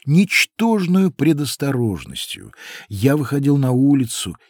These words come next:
и боролся с моими иллюзиями, но мне казалось, что женщины кругом меня мяукали, голодные украдкой бросали на меня завистливые взгляды, бледные и изнуренные рабочие,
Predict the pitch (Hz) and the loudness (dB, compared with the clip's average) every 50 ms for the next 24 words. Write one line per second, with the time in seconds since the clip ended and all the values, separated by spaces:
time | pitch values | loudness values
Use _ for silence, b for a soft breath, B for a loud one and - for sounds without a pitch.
0 | _ - 113 110 104 117 113 113 107 123 143 147 139 - - 139 127 - - 117 | _ -4 -2 0 2 2 2 2 2 2 2 2 0 -2 -4 -6 -6 -4 -4 -2
1 | 120 135 131 127 131 - - - 127 117 113 117 120 120 123 107 90 82 85 80 | -2 -2 -2 -2 -4 -6 -4 -4 -2 0 0 0 0 0 -2 -4 -4 -4 -6 -8
2 | 71 60 53 98 - B B B B B B B - 104 113 123 131 131 127 127 | -8 -10 -14 -18 -20 B B B B B B B -4 -2 0 0 2 2 2 2
3 | 127 127 143 156 147 - - - 135 123 107 113 127 135 131 123 113 107 - - | 2 0 0 0 -2 -4 -4 -4 -4 -2 -2 -2 0 0 0 0 0 -2 -4 -6
4 | - - 117 107 92 95 120 165 196 190 180 170 - - - 160 151 139 120 - | -4 -4 -4 -2 -2 0 2 2 4 4 2 0 0 -2 -4 -4 -4 -6 -4 -4
5 | 139 139 135 123 123 131 127 123 127 123 123 120 113 104 104 120 143 131 117 127 | -2 -2 -2 -2 -2 -2 0 0 0 0 0 0 0 2 2 2 2 2 4 4
6 | 135 131 117 - - 113 110 95 82 73 - - B B B B B B B B | 2 2 0 -4 -6 -4 -4 -4 -4 -8 -12 -14 B B B B B B B B
7 | B 110 104 127 131 135 143 156 160 147 143 139 147 151 156 156 156 151 143 123 | B -2 2 4 4 6 6 6 6 4 2 0 0 2 2 2 2 2 0 -2
8 | - - 123 131 143 139 - - - 147 131 117 131 127 113 - - 135 147 151 | -2 0 2 2 2 0 -2 0 0 2 2 2 2 0 0 -2 -2 0 2 2
9 | 147 147 143 143 143 139 139 143 143 123 123 127 127 139 151 - - 135 139 139 | 2 2 2 2 0 0 0 0 0 0 0 2 2 0 0 0 -2 0 2 4
10 | 147 147 135 113 107 107 113 117 113 117 127 135 127 120 101 87 71 64 - B | 4 4 4 2 0 0 0 0 2 2 0 0 -2 -2 -4 -6 -10 -12 -14 B
11 | B B B B B B 98 110 135 139 151 160 165 156 143 143 147 147 147 147 | B B B B B B 2 4 6 8 8 8 8 6 2 2 2 4 4 4
12 | 147 - - 156 147 143 131 117 101 110 127 139 139 135 147 151 147 147 151 147 | 2 2 0 4 4 4 4 4 2 2 4 6 6 6 6 4 4 4 4 4
13 | 143 135 135 135 135 131 120 123 131 139 131 - - - 117 120 117 113 104 | 4 4 4 4 2 2 2 4 4 2 2 0 -2 -2 -2 0 0 -2 -2